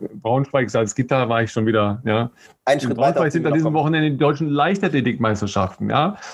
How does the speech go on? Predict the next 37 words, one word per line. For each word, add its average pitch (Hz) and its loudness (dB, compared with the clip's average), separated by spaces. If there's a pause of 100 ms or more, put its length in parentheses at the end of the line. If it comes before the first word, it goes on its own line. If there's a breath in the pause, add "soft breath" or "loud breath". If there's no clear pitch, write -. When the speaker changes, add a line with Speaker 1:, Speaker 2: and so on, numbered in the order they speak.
Speaker 2:
Richtig. 139 -4
Speaker 1:
Philipp 156 0
Flieger, 156 0
der 139 0
Leichtathlet, 135 0
hatte 151 0
es 156 0
vergessen, 147 0
weil 127 0
er 147 2
schon 156 0
gar 151 0
nicht 156 2
mehr 156 0
dran 151 0
denkt, 190 2
dass 113 -2
es 113 0
sowas 117 2
gibt. - -2
Speaker 2:
Die 139 -2
Stadion-Leichtathletik 185 0
findet 196 0
bei 120 -2
mir 180 0
nur 196 0
noch 190 4
so - -4
entfernt 160 0
leider 135 2
statt. - -2 (220 loud breath)
<laughs> 247 -4
Nein, 143 2
aber, 135 0
ähm, 127 0
ja, 143 2
wir, 170 0